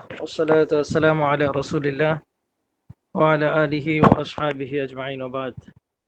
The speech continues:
মহান রব্বুল আলামিনের দরবারে শুকরিয়া যে আল্লাহ আমাদের সবাইকে আবার একটি অনলাইন ভিত্তিক আরবি ভাষা শিক্ষা কোর্সে জয়েন হওয়ার তৌফিক দিয়েছেন।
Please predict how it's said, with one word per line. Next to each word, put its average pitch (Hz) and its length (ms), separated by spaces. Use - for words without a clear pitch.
মহান 151 300
রব্বুল 147 240
আলামিনের 143 540
দরবারে 131 380
শুকরিয়া 135 420
যে 143 180
আল্লাহ 139 420
আমাদের 135 280
সবাইকে 131 420
আবার 127 180
একটি 135 200
অনলাইন 131 320
ভিত্তিক 127 320
আরবি 135 320
ভাষা 127 340
শিক্ষা 131 320
কোর্সে 127 300
জয়েন 123 220
হওয়ার 123 200
তৌফিক 120 360
দিয়েছেন। 117 320